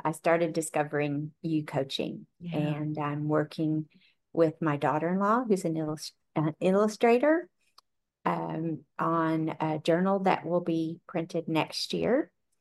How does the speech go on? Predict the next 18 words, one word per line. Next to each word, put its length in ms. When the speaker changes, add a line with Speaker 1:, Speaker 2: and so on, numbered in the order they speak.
Speaker 1:
called 400
Discovering 720
You 160
Again. 420
Speaker 2:
I 180
love 380
that. 460
Speaker 1:
So, 340
uh, 340
that 260
continued 880
Speaker 2:
Yeah. 60
Speaker 1:
joyful 480
journey 760
Speaker 2:
Yes. 380
Speaker 1:
in 300
that, 420
um, 520